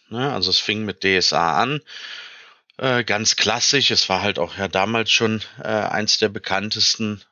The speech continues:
Rollenspiele in Deutschland. Und Fantasy hat mich halt auch schon immer gepackt, also auch schon als, als kleiner Junge. Und ja, einmal mit dem Hobby angefangen, nie wieder aufgehört.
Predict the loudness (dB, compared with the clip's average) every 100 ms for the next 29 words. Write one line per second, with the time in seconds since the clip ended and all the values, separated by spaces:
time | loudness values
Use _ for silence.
0 | -20 -4 2 4 4 2 0 0 2 2
1 | 4 4 4 2 0 0 -4 -8 -14 -16
2 | -16 -18 -20 -20 -6 -2 0 0 0 0
3 | 0 2 2 2 2 0 -2 -2 0 -2
4 | -2 -2 0 -2 -2 0 0 0 -4 -8
5 | -8 -2 -4 -2 -8 -8 -4 -2 0 0
6 | 0 -2 -2 -2 0 -2 -2 -4 -6 -4
7 | 0 0 0 -4 -4 -4 -4 -6 _ _
8 | _ _ _ _ _ _ _ _ -8 -8
9 | -12 -16 -20 _ _ 0 2 4 2 0
10 | -2 -4 -4 _ _ _ -2 -2 0 -2
11 | 0 0 0 0 -2 0 0 2 2 2
12 | 2 0 0 0 0 -2 -2 0 2 2
13 | 0 -4 -4 -2 0 -2 -6